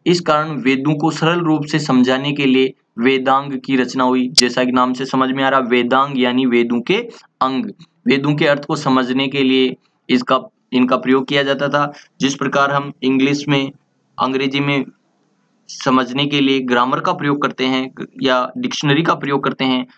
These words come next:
उसी प्रकार वेदों को समझने के लिए वेदांग महत्वपूर्ण थे, यानी वेदों को समझने के लिए वेदांगों की रचना की गई थी। वेदांग छह है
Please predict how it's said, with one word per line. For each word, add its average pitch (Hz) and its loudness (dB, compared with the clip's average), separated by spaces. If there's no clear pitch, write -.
उसी 147 2
प्रकार 143 0
वेदों 135 2
को 156 0
समझने 135 0
के 131 -2
लिए 131 2
वेदांग 127 0
महत्वपूर्ण 135 -2
थे, 143 -2
यानी 131 0
वेदों 127 2
को 127 -2
समझने 123 2
के 127 0
लिए 131 2
वेदांगों 123 0
की 135 -4
रचना 131 0
की 135 -6
गई 139 -4
थी। 151 -4
वेदांग 139 0
छह 151 0
है 151 -4